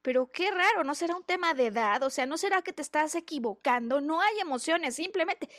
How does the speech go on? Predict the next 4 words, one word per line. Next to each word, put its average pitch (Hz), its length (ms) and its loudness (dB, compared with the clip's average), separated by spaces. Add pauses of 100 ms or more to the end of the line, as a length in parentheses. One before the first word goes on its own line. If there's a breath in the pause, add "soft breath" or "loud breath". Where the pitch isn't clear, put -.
(260 loud breath)
es 277 320 2 (140)
la 226 180 4
edad". 220 160 0 (640 loud breath)
Em, 240 480 0